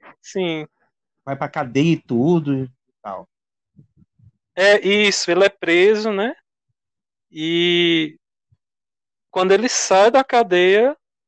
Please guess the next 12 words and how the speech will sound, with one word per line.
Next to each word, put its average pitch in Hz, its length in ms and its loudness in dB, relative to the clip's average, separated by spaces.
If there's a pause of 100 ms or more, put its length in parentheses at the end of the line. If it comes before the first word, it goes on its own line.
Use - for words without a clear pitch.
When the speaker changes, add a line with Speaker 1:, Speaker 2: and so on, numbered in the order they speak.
(1400)
Speaker 1:
é 180 100 0
quando 214 260 0
ela 202 120 4
marca 196 260 0
um 196 40 -6
encontro 190 260 -2
com 185 80 -2
ele 185 100 2
pra 190 220 0
dizer, 180 340 -2
né, 160 140 -2
que 160 220 -14